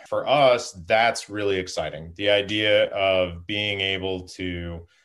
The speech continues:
take a drone, fly over an area, construct an ultra high resolution three D model of that, and then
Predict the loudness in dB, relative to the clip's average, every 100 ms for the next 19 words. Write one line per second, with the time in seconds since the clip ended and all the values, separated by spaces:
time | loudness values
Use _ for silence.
0 | _ -18 -4 -2 -2 -4 _ -6 -2 0
1 | -2 -4 -6 -4 -4 -4 -6 -8 -14 _
2 | _ _ 0 4 6 4 2 -2 -2 -2
3 | -2 -2 -2 -6 -10 2 2 2 0 0
4 | -2 0 0 2 2 2 -2 -2 -6 -8
5 | -6 -8 -6 -6 -4 -2 0 0 2 0
6 | 0 -2 -4 -6 _ _ _ _ _ -6
7 | -2 -2